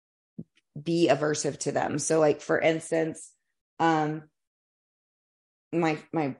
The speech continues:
best friend and I go to Disney all the time. And, um, especially before the pandemic, we went, like, all the time, all the time. And McAllen loves Disney. And so we were down there several years ago and, um,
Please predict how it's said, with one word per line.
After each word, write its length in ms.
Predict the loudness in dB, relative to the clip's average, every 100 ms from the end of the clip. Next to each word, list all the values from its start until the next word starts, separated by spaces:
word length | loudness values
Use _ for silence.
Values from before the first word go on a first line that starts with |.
| _ _ _ _ _ _ _ _ _ _ 2
best 200 | 2 2
friend 140 | 0
and 100 | 0
I 80 | 0
go 140 | 0 0
to 100 | 0
Disney 400 | 0 0 -2 -4
all 120 | -4
the 60 | -4
time. 400 | -4 -4 -4 -6 -6
And, 280 | -2 0 0
um, 440 | 2 2 0 -2 -8 _ -18 _
especially 480 | -8 -4 -4 -4 -6 -8
before 220 | -8 -6
the 60 | -6
pandemic, 320 | -6 -6 -8
we 80 | -6
went, 180 | -6
like, 200 | -6 -8 -10 _ _
all 120 | -2 -2
the 80 |
time, 200 | -4 -8
all 100 | -8
the 80 | -10
time. 260 | -10 -10 -10 -14 -20 -12 -2
And 100 | 0
McAllen 380 | 4 4 6
loves 240 | 4 2 2
Disney. 480 | 2 2 2 2 2
And 180 | -2 2
so 280 | 4 6
we 140 | 4 2
were 120 | 0
down 220 | 2 0
there 420 | 0 -2 -2 -4 -8 _ _
several 280 | 0 2 4
years 280 | 4 2 2
ago 440 | 0 2 2 2
and, 300 | 2 4 2 0
um, 460 | 0 2 -2 -6